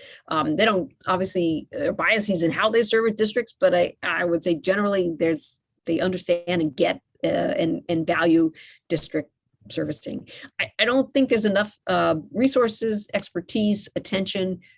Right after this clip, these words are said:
to solving problems, whether they're current problems or whether they are prob-, long-term problems, especially where lawmakers seem to have no electoral interest in thinking about the future.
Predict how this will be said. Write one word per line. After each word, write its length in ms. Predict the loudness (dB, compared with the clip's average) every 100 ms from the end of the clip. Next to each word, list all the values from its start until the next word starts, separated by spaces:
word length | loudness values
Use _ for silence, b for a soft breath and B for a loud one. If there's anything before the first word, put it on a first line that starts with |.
| b
to 100 | -4
solving 320 | 0 0 0
problems, 500 | 0 -2 -2 -8 -4
whether 280 | 0 2 2
they're 180 | 0 -2
current 280 | -2 -2 0
problems 420 | 0 0 -2 -2
or 60 | 0
whether 260 | 0 0
they 160 | -2 -2
are 140 | -4
prob-, 320 | -6 -4 -2
long-term 560 | 2 2 2 0 0 0
problems, 480 | 0 0 0 -6 -8
especially 580 | -6 -6 -6 -8 -8 -6
where 240 | -2 0 0
lawmakers 580 | 0 0 -2 -4 -6 -6
seem 100 | -6
to 80 | -4
have 120 | -6
no 280 | 2 4 4
electoral 380 | 4 -2 -6 -6
interest 460 | -6 -8 -8 -8
in 120 | -10
thinking 360 | -8 -10 -8 -10
about 220 | -8 -8
the 60 | -10
future. 540 | -8 -8 -6 -6 -8